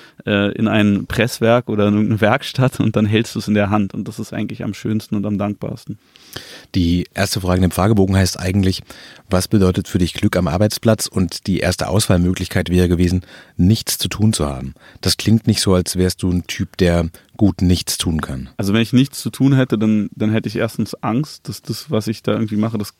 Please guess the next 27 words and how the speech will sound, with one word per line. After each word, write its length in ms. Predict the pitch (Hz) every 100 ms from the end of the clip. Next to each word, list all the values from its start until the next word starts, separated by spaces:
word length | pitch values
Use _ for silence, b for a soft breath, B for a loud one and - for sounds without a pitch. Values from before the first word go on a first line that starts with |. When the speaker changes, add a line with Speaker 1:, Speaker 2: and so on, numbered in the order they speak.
| _ -
Speaker 1:
keinen 340 | - 110 113
das 120 | 107
interessiert 600 | 113 - 107 - 120 139
oder 180 | 110 107
dass 240 | 101 104 -
das 180 | -
irgendwie, 560 | 110 110 104 110 104 101 165 _ _ _ b b b b b b b -
dass 340 | - 110 -
auch 200 | 120 117
ich 180 | - 113
selber 360 | 113 120 127 113 _ _ -
nichts 280 | 123 120 -
mehr 100 | 107
zu 180 | - 104
geben 580 | 104 110 131 117 98
oder 300 | - 113 107
zu 140 | - 113
sagen 340 | 107 107 127
hätte. 220 | 104 95
Ich 100 | 104
würd 100 | -
mir 100 | 113 104
dann 240 | 104 104
wirklich 400 | 104 101 101 - _
nutzlos 580 | 123 113 117 - 110 104
wahrscheinlich 340 | 107 104 104 -
vorkommen, 560 | 104 104 101 101 104